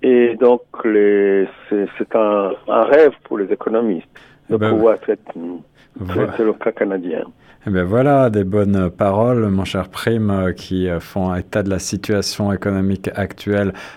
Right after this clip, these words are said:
Speaker 2: macroéconomique du pays, euh, des résultats plutôt encourageants. On va continuer à suivre, euh, l'évolution évidemment du marché avec toi au long de l'année. Merci beaucoup, Prime.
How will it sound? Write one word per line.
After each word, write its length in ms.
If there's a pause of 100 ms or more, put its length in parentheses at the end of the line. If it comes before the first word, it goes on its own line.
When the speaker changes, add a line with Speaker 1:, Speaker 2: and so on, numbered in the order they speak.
(120)
Speaker 2:
macroéconomique 960
du 340
pays, 640
euh, 320
des 160
résultats 500
plutôt 340
encourageants. 600
On 320
va 180
continuer 440
à 80
suivre, 480 (400)
euh, 720
l'évolution 920
évidemment 680
du 200
marché 600
avec 400
toi 260
au 80
long 180
de 80
l'année. 360 (260)
Merci 420
beaucoup, 380
Prime. 380